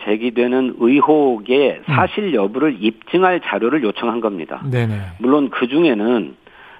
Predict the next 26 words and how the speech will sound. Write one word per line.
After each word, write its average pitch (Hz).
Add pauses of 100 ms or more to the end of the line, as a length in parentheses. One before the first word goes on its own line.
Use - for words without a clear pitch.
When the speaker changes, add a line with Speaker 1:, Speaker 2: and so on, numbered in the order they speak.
Speaker 1:
너무 135
과해가지고 139
다 -
낼 117
수 -
없는 127
것도 147
있을 147
수 -
있을 98
거예요. 82
Speaker 2:
예, 123
예. 107 (240)
Speaker 1:
그러면 165
그것은 139
그런 156
사유를 185
적어서, 160
Speaker 2:
네. 113 (220)
Speaker 1:
어, 104
못 98
내겠다고 151
하면 135
될 98
터인데, 107
Speaker 2:
음. 110